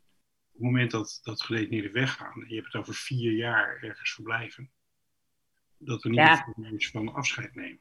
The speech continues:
Speaker 2: Er wordt denk ik wel door de gedetineerden eromheen, hè, dus de, de, de vrienden, of de, de collega's, vrienden die ze hebben gemaakt in de cellen om hun heen,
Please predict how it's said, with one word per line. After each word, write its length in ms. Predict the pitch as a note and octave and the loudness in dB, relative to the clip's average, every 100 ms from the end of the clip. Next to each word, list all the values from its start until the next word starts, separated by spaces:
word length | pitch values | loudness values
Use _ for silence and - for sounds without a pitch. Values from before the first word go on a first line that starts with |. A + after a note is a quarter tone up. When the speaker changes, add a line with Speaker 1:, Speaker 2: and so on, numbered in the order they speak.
| _ | _
Speaker 2:
Er 180 | G3 F#3 | 8 10
wordt 300 | F#3+ G3 G3 | 12 12 12
denk 180 | G3 F#3+ | 12 12
ik 120 | G3 | 10
wel 240 | F#3 G#3 A3 | 12 12 12
door 140 | G#3+ | 12
de 80 | G3 | 10
gedetineerden 920 | F#3 E3+ F3+ F3+ F3+ F3 F3+ E3+ - | 10 10 10 10 12 12 12 12 12
eromheen, 380 | D#3+ D#3 D#3+ F3 | 10 10 10 10
hè, 160 | E3+ | 10
dus 180 | F#3+ - | 8 8
de, 160 | D3+ D3+ | 8 8
de, 260 | D3+ C#3+ D3 | 8 8 6
de 120 | D3 | 4
vrienden, 500 | D3 E3 F3 E3 - | 6 8 10 8 0
of 160 | - - | -12 -10
de, 140 | - - | -12 -10
de 240 | - - | -6 -4
collega's, 520 | - C#3+ C#3+ D#3 D3+ - | 4 8 10 8 6 4
vrienden 340 | E3+ E3+ D3 | 8 10 12
die 120 | D3+ | 10
ze 100 | D3+ | 10
hebben 260 | D#3+ E3 C#3+ | 8 8 6
gemaakt 480 | D3 D3 E3 E3+ - | 8 8 8 8 4
in 160 | D#3 | 6
de 60 | D3 | 6
cellen 380 | - C#3 C#3+ D3 | 6 6 6 6
om 120 | D3 | 6
hun 120 | C#3+ | 8
heen, 400 | C#3 D3+ F#3 | 10 10 8